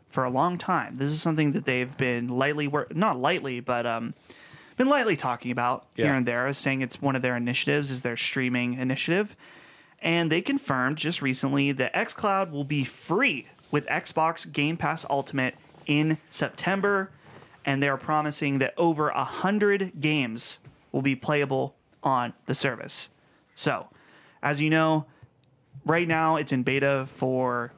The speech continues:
Speaker 1: phones
Speaker 2: Uh-huh.
Speaker 1: specifically. So you can, like, right now the beta for phones, I think, only has, like,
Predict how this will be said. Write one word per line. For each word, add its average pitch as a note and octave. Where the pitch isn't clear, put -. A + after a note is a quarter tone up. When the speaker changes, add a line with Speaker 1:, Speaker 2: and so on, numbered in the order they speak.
Speaker 1:
phones E3
Speaker 2:
Uh-huh. A#2
Speaker 1:
specifically. F#3+
So B2+
you B2+
can, A#2+
like, D#3
right A3
now G#3+
the F#3
beta D3+
for C#3
phones, C3
I B2
think, C3
only C3+
has, B2
like, C3+